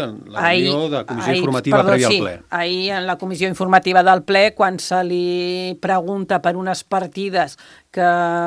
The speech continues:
Speaker 2: que estem veient allà, em, mm, es-,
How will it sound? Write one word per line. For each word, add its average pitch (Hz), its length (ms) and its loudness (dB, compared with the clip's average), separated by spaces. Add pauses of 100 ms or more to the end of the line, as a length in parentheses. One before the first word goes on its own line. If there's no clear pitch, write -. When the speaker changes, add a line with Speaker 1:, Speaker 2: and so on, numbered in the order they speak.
(140)
Speaker 2:
que 175 160 -6
estem 175 580 -6
veient 185 460 -4
allà, 196 220 4 (560)
em, 170 880 -4 (1160)
mm, 156 1200 -8 (200)
es-, - 200 -12